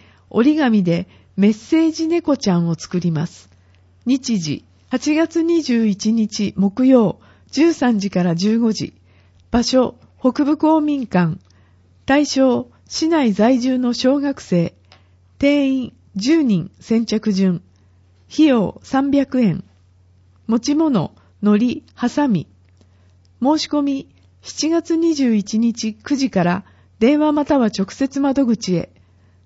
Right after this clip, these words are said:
問い合わせ、北部公民館。電話、七一五三の零五六七。九、子どもアートワークスペシャル。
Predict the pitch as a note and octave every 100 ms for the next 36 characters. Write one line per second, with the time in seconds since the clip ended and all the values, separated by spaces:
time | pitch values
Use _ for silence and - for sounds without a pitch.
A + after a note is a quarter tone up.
0 | _ _ _ B3+ C#4+ C#4 C#4 - A#3 -
1 | _ _ _ C4 D#4 D#4+ D#4+ D#4+ D#4+ D4+
2 | D4+ A#3 E3 D#3+ - _ _ _ _ G3
3 | B3+ C#4 C4+ B3+ - _ _ G#3+ A#3 D#4
4 | D#4+ B3+ G#3+ A#3+ B3+ B3+ B3 F3+ F3 -
5 | _ G#3 D4 D4+ C#4+ D4+ C4 F#3 F#3 A3+
6 | A#3 G3 - - _ _ _ _ _ _
7 | _ _ _ _ _ _ - D#4+ D4 E3+
8 | - _ _ _ - _ _ _ - B3
9 | D#4 E4+ E4 - C4+ D4+ D4+ D4+ D4 C#4+
10 | - D#3+ - - B3+ - F#3 D#3+